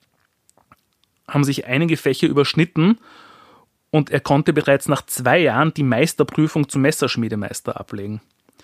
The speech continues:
Und Messerschmiede war schon damals, das war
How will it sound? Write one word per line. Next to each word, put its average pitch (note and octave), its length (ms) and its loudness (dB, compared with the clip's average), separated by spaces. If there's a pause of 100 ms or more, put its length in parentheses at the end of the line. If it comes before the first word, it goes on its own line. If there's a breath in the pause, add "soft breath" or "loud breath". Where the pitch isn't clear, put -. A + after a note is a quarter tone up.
(720 loud breath)
Und D3+ 340 0 (400)
Messerschmiede D#3+ 640 0
war D3 120 4
schon C#3+ 200 -4
damals, C3 560 2
das - 180 -8
war B2 260 2